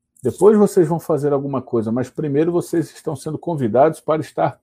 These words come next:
perto, para estar junto, para ter comunhão, para reconhecer pelo cheiro.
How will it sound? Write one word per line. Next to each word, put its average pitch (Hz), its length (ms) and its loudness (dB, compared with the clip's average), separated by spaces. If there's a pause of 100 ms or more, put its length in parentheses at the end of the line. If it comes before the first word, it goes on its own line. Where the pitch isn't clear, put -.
perto, 170 540 -2 (640)
para 151 160 2
estar 135 380 -2
junto, 123 600 -4 (560)
para 131 200 -2
ter 135 280 -2
comunhão, 117 640 -2 (920)
para 127 160 2
reconhecer 135 800 0
pelo 117 200 0
cheiro. 110 640 -4